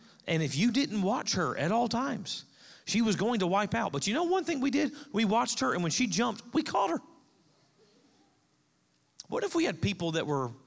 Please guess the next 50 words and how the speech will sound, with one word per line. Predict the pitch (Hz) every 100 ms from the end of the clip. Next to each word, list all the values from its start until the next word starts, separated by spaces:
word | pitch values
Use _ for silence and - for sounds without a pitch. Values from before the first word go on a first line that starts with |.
| - _
had | - 170
faith | 131 170 165 147
like | 143 135
that? | 127 104 - - _ _ _ _ _ _ _ _ _ _ _ - -
Not |
talking | 220
about | -
doing | 180 156
dumb | 123 131 127
stuff, | - - - -
but | 143
if | 139
we, | 254
we | 185 240
believe | 196 175 190 147
that | 135
just | 139
whenever | 160 175 170
we | 151 160 214 202 - - - -
took | - 220
a | 165
leap | 139 160 - - - - - - - - - -
to | 135
do | 180 175
what | 139 131
God | 156 156 127
called | 160 156 151
us | 131
to | -
do, | 120 123 110 - - - - _ - _ _ -
that | 151
he's | 151 151
gonna | 127
catch | 117 117 -
us. | - - - - - - _ _ _ _ _ _ - - - - _ _ _
That | 180
whenever | 196 208
we | 190 220
took | 233 226
that | 196 143
step | - 196 -
out | 170
of | 165
the | 151
boat | 147 160 135
that | 110
seemed | - 185 170
like | 143 135 131
it | 135
was | 135 123 107 -